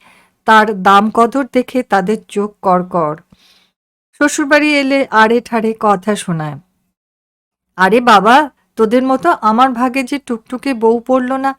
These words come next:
তার বেলা?" লক্ষিন্দর নিজের হাবভাবে নিজেই হেসে ফেলল। জাত কাঙালির রথের শখ। কথায় বলে না, খেতে দিলে শুতে চায়,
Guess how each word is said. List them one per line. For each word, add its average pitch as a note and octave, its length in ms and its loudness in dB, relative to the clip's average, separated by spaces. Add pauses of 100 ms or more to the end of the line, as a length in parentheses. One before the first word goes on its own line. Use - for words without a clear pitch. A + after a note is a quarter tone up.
(220)
তার G3+ 180 4
বেলা?" C4 340 -2 (1300)
লক্ষিন্দর D#4+ 520 2
নিজের D4 380 -2
হাবভাবে B3+ 560 0
নিজেই A3 400 -2
হেসে F#3+ 300 -4
ফেলল। E3+ 420 -4 (520)
জাত G3+ 380 0
কাঙালির G3 720 -2
রথের F3 420 -2
শখ। - 500 -10 (520)
কথায় G#3+ 340 2
বলে A3+ 280 2
না, D4 280 0 (340)
খেতে A#3+ 340 -2
দিলে B3+ 260 -4
শুতে B3+ 360 -4
চায়, E4 280 0